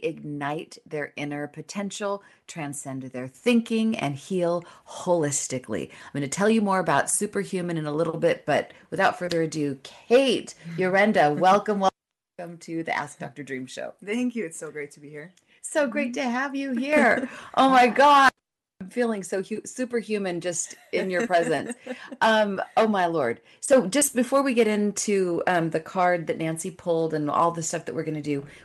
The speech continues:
Speaker 1: we're talking about the hero's journey, superhuman, all of these things kinda go together.
Speaker 2: Mm-hmm.
Speaker 1: Um, just give us, like, a working definition of what is superhuman and get a little closer to the mic.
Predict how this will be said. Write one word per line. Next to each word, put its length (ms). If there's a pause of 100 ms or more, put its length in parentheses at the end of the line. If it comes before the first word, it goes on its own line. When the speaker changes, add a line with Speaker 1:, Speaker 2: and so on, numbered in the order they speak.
Speaker 1:
we're 80
talking 180
about 220
the 140
hero's 540
journey, 400
superhuman, 720
all 140
of 100
these 180
things 240
kinda 180
go 140
together. 360 (140)
Speaker 2:
Mm-hmm. 320
Speaker 1:
Um, 260 (220)
just 260
give 180
us, 200
like, 200
a 80
working 360
definition 520
of 100
what 160
is 200
superhuman 600
and 100
get 340
a 40
little 220
closer 400
to 80
the 100
mic. 140